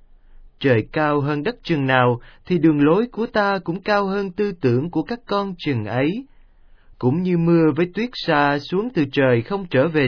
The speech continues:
trời nếu chưa thấm xuống đất, chưa làm cho đất phì nhiêu và đâm chồi nảy lộc, cho kẻ gieo có hạt giống,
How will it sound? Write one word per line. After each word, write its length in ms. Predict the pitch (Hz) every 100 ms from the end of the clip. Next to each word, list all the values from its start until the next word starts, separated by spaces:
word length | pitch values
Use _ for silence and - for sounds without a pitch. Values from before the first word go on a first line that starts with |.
| 123
trời 320 | 127 113 107 - - -
nếu 280 | 123 139 185
chưa 320 | - 170 147 127
thấm 260 | 131 143 180
xuống 260 | 185 196
đất, 160 | 202 247 - _ _ _ -
chưa 200 | - 214
làm 320 | 190 139 110
cho 180 | 107 175
đất 140 | 180 247
phì 240 | - 151 120
nhiêu 420 | 131 175 175 175 - -
và 280 | 127 147 147
đâm 200 | 202 214
chồi 300 | - 143 123
nảy 220 | 113 120
lộc, 260 | 190 143 117 - - _ -
cho 300 | - 147 147 -
kẻ 180 | 120 147
gieo 320 | 165 160 151
có 80 | 208
hạt 200 | 190 139 127
giống, 340 | 143 160 247